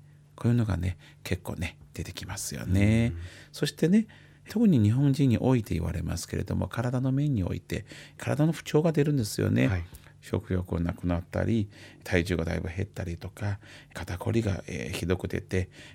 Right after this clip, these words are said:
Speaker 1: 頭が痛かったり、動悸がして、血圧が上がるとかいうのはね、本当に人によってね、違いますよね。
Speaker 2: はい。
Speaker 1: だから、あの、本当体の面で、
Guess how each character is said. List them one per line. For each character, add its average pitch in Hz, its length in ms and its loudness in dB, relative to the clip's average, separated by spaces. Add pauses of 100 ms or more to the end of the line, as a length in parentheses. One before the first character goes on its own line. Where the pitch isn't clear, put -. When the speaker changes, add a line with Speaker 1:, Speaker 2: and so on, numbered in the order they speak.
Speaker 1:
頭 85 280 -4
が 80 120 -6
痛 76 200 -8
か - 140 -10
っ - 100 -18
た 78 140 -6
り、 101 220 0 (360)
動 90 180 2
悸 87 180 -6
が 87 120 -4
し - 120 -6
て、 87 260 -4 (300)
血 87 240 -2
圧 - 180 -6
が 78 220 -6 (320)
上 - 80 -2
が - 100 -2
る - 160 -6
と - 160 -14
か - 220 -12 (280)
い 110 80 0
う 120 40 4
の 107 120 4
は 92 60 2
ね、 101 120 -2
本 - 180 -4
当 - 60 -12
に - 60 -18
人 - 200 -2
に 220 100 8
よ 123 60 4
っ - 20 2
て 90 140 -2
ね、 90 200 -4 (360)
違 87 240 4
い - 20 4
ま 76 140 0
す - 180 -4
よ 82 100 -2
ね。 87 220 2
Speaker 2:
は 98 100 6
い。 107 200 4
Speaker 1:
だ 98 80 0
か 95 180 -4 (500)
ら、 95 100 -2
あ 90 40 0
の、 90 340 -2
本 117 140 0
当 123 80 2
体 123 320 2
の 127 60 4
面 120 240 4
で、 98 180 2